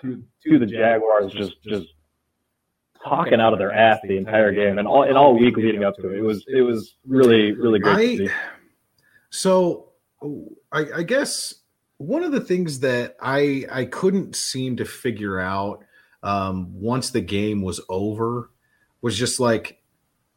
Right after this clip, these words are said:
Speaker 2: <sighs> how, how did this team suddenly get so good at pressuring the quarterback?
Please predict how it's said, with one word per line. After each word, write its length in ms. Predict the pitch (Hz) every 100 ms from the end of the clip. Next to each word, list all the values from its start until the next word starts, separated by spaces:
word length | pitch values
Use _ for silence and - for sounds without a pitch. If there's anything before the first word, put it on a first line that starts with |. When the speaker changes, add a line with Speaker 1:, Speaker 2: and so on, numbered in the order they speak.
| _ _ _ _ _ -
Speaker 2:
<sighs> 1900 | - - - _ _ _ _ _ _ _ _ _ _ _ _ _ _ _ -
how, 280 | - 214
how 360 | - 165 226 330
did 200 | 330 202
this 220 | 202 -
team 680 | - 160 151 151 156 160 156 _ _ _ _ -
suddenly 640 | - - 156 156 156 156
get 300 | 135 123 120
so 460 | - - 139 135 139
good 640 | 113 110 107 117 135 156 - _ _ -
at 260 | 123 120
pressuring 680 | - - 127 - 127 117 110
the 80 | 95
quarterback? 880 | - 107 95 101 113 101 - - -